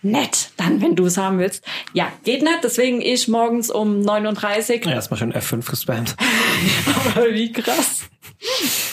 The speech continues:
Speaker 1: Ich hatte auf meinen, ich habe ja zwei Monitore, ne? Da Amazon, da Mediamarkt, da Otto, da Saturn, alles offen, ne? Und dann die ganze Zeit F fünf.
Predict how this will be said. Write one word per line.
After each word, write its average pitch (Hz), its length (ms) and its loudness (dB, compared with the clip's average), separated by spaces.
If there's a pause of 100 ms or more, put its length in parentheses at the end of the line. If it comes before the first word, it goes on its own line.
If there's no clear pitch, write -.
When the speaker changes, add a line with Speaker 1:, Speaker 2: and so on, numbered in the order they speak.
(380)
Speaker 1:
Ich - 80 -8
hatte 262 260 2
auf 226 160 0
meinen, 185 220 -2
ich 185 80 0
habe 190 120 2
ja 196 100 0
zwei 196 260 0
Monitore, 226 640 2
ne? 220 160 0 (520)
Da 220 300 2
Amazon, 294 560 2 (480)
da 208 200 0
Mediamarkt, 285 720 0
da 190 280 0
Otto, 269 360 0
da 196 200 2
Saturn, 196 440 0
alles 247 340 0
offen, 247 400 2
ne? 214 200 0
Und 185 100 2
dann 180 100 4
die 175 80 4
ganze 180 240 0
Zeit 175 200 -2 (960)
F 160 140 0
fünf. 165 260 -4